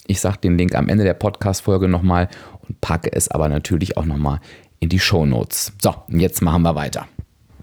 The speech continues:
Ja, jetzt habe ich mit Athletic Greens hier nochmal frech den Spannungsbogen gespannt. Aber du weißt ja, Athletic Greens macht diesen Podcast hier wirklich, ähm, zu einem sehr großen Teil mittlerweile möglich. Und ja,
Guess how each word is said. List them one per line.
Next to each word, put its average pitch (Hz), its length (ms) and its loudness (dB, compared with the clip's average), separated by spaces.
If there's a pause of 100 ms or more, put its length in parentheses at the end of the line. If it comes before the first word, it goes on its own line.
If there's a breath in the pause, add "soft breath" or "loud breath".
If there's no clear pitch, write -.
(180)
Ja, 117 300 2
jetzt 60 180 -4
habe 69 140 -4
ich - 100 -4
mit - 220 -2 (320 loud breath)
Athletic 78 480 -2
Greens 80 300 2
hier 85 100 0
nochmal 78 280 0
frech - 580 -4
den 80 200 0
Spannungsbogen 73 1000 -2 (340 loud breath)
gespannt. - 580 -4
Aber 78 300 0 (340 loud breath)
du 80 120 -2
weißt 80 320 -2
ja, 80 160 0 (280)
Athletic 82 420 -2
Greens 82 360 0
macht 78 220 -4
diesen 82 200 0
Podcast - 460 -4
hier 78 220 -2
wirklich, - 580 -4
ähm, 76 300 -2 (340 loud breath)
zu - 160 -6
einem 87 240 2
sehr 80 480 0
großen 71 380 0
Teil 71 320 0
mittlerweile 69 640 0
möglich. 73 680 -2 (140)
Und 76 380 -2 (180)
ja, 135 240 -2